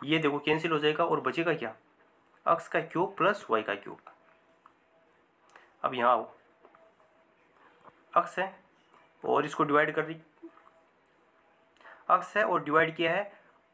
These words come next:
अक्ष plus y का whole square minus अक्ष वाई, तो क्या रहेगा, अक्स स्क्वायर प्लस वाई स्क्वायर। अक्ष plus y का whole square होगा अक्ष square plus y square plus का टू एक्स वाई,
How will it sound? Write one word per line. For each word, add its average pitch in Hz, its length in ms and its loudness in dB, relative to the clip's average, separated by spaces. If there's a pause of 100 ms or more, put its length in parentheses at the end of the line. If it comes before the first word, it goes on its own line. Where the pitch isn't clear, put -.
(120)
अक्ष 202 200 4
plus 175 280 -2
y 175 120 6
का 175 120 4
whole 190 220 2
square 160 340 0
minus 156 380 2
अक्ष - 280 -2
वाई, 104 160 -2 (420)
तो 165 60 0 (300)
क्या 190 160 6
रहेगा, 139 320 2 (480)
अक्स 165 220 2
स्क्वायर 156 380 -4 (100)
प्लस - 220 -2
वाई 175 120 4
स्क्वायर। 170 300 -10 (1200)
अक्ष 190 180 2
plus 170 340 0
y 170 120 6
का 180 140 0
whole 156 220 -2
square 170 260 2
होगा 160 220 2 (460)
अक्ष 190 220 0
square 220 300 2
plus 170 300 2
y 190 160 4
square 170 280 -6
plus 170 220 -6
का 160 140 2
टू 208 240 0
एक्स 202 200 0
वाई, 226 140 2